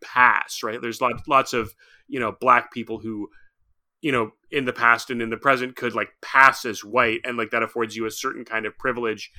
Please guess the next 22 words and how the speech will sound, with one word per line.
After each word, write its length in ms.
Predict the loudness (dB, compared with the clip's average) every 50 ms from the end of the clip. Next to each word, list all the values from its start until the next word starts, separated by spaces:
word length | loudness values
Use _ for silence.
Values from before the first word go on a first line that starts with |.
| -20 -20 -20 -20 -14 -8 -4
And, 100 | -2 -2
like, 140 | -2 -4 -2
Kvothe 360 | 4 4 6 6 6 2 -2 -8 _ _ -16 -6
has 340 | -2 0 0 0 0 -4 -8 _ _ -20 _ _
passing 420 | 2 2 4 2 2 -2 -6 -6
privilege, 500 | -2 0 0 0 0 -2 -8 -8 -8 -4
right? 180 | -2 -2 -2 0
Like, 240 | -2 -4 -4 -6 _ _ _ _ _ _ _ _
he, 260 | _ -6 -6 -6 -6 -8 -12 -6 -2
I 100 | -2 0
think 300 | 2 2 0 -2 -2 -14 _ _ _ _ _ _ _
the 160 | -8 -4 -4 -4
Ruh 420 | -2 2 6 8 10 12 10 10
are 160 | 10 8 4
more 540 | 4 2 0 4 4 6 6 6 4 2 -2 _ -6
kind 200 | -2 0 2 2
of, 120 | 2 2
like, 340 | 2 0 0 0 -4 -14 -20 _
you 120 | -12 -10 -6
know, 120 | -6 -6 -6
Jewish 480 | -8 -8 -6 -4 -2 -2 -2 -4 -6
people 600 | -10 -12 -10 -6 -4 -2 -2 -2 -2 -6 -8 _